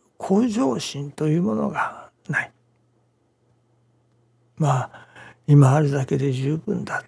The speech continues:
というわけですからね。それはそれでありがたい心の状態かもしれない。けれども、その、例えば物であったり、金で、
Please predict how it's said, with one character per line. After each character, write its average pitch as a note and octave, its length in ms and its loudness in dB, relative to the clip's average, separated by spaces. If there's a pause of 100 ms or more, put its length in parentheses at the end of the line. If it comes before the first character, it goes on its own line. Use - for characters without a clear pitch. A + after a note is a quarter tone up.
と - 120 -4
い E3+ 160 2
う F3+ 60 0
わ F#3 140 0
け G#3 120 -8
で G3 100 -8
す - 140 -10
か - 120 -10
ら D#3 180 -10
ね。 E3+ 240 -10 (1800)
そ - 180 -4
れ F3+ 100 2
は G#3 140 2
そ - 180 -6
れ G3+ 120 2
で F#3+ 300 0 (200)
あ - 160 -4
り E3 120 2
が E3 120 0
た - 180 -4
い - 120 -8
心 D#3+ 380 -4
の D#3+ 340 -2
状 D#3+ 240 0
態 - 260 -6
か - 140 -8
も B3 160 -4
し - 160 -8
れ - 100 -12
な - 120 -12
い。 - 100 -18 (720)
け - 140 -2
れ G3 100 4
ど D3 140 -4
も、 D3 240 -8 (1120)
そ - 160 -2
の、 G3 240 4 (520)
例 C4+ 140 0
え A3+ 60 -2
ば - 400 -10 (100)
物 F3+ 340 6
で G#2 140 0
あ G2 60 2
っ G2+ 80 -4
た - 200 -10
り、 F3+ 220 -12 (100)
金 E3 300 0
で、 F#3+ 260 -8